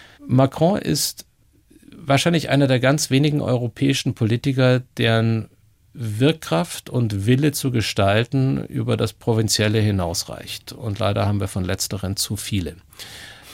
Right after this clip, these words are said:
Gleichzeitig hat er natürlich zu kämpfen mit den Fliehkräften im eigenen Land. Und das ist schon,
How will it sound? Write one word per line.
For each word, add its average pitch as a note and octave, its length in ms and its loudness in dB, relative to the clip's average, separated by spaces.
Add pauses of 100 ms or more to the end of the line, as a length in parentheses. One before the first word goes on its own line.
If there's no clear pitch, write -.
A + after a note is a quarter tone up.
(520)
Gleichzeitig A2+ 540 2
hat A2+ 80 4
er A2 80 6
natürlich G#2 320 2
zu - 120 -2
kämpfen G2+ 400 0
mit - 340 -2
den F#2 120 0
Fliehkräften - 560 -4
im F2+ 120 0
eigenen F2+ 440 -2
Land. F#2 480 -4
Und G2+ 500 -2
das G2+ 200 -2
ist A#2 160 -4
schon, G2 440 0